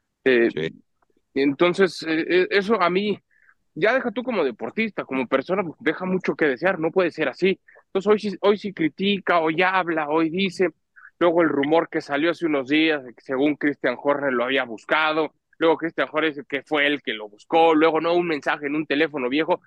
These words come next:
Speaker 1: que me encontré. Yo les pregunto, porque a ver, para poner en contexto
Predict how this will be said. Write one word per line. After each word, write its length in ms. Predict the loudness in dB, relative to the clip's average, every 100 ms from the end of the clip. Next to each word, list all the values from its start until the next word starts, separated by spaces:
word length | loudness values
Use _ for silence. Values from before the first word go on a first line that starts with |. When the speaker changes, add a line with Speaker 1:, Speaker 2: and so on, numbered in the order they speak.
| _ _ 0
Speaker 1:
que 120 | 0
me 100 | 0
encontré. 380 | -2 -2 0 0
Yo 100 | 0
les 140 | -2
pregunto, 400 | -2 -2 -2 -6 -6
porque 200 | -4 0
a 60 | 0
ver, 180 | -2 _ -4
para 180 | 0 0
poner 280 | -2 -2 -2
en 60 |
contexto 420 | -2 -4 -6 -10